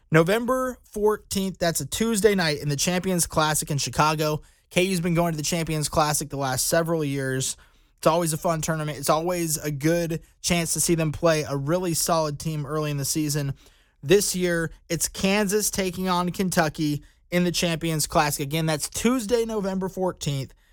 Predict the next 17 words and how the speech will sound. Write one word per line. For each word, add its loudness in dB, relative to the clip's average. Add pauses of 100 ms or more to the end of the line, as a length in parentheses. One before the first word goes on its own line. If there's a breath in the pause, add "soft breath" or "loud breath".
(140)
Can't 0
wait 0
for -4
that -2
one. -6 (360 soft breath)
Then 0
you've -2
got 4
the -6
Maui -2
Invitational. -2 (160)
The 0
Maui 2
Invitational 0
is 0
another 2
one. 0